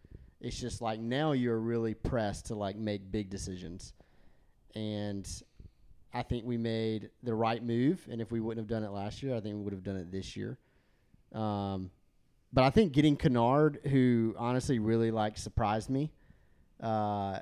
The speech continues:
it, with his value in our offense is just, like, anyone with a pulse that can shoot, like, how much that can do for us.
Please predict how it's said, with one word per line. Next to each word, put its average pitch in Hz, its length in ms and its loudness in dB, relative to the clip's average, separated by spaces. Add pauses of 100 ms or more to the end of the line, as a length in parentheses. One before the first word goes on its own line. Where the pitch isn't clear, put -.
(120)
it, - 100 -8
with 117 160 -4
his 117 280 -2
value 113 480 0
in 120 60 0
our 104 160 -2
offense 131 540 -4
is 107 120 -10
just, 107 200 -10
like, 107 180 -4 (100)
anyone 120 340 -4
with 113 100 -4
a 104 60 -6
pulse 110 340 -6
that 123 140 -10
can 110 120 -8
shoot, 117 420 -8
like, 104 160 -8
how 107 200 -6
much 104 320 -8
that 107 180 -8
can 104 140 -6
do 107 280 -4 (440)
for 98 240 -2
us. - 340 -4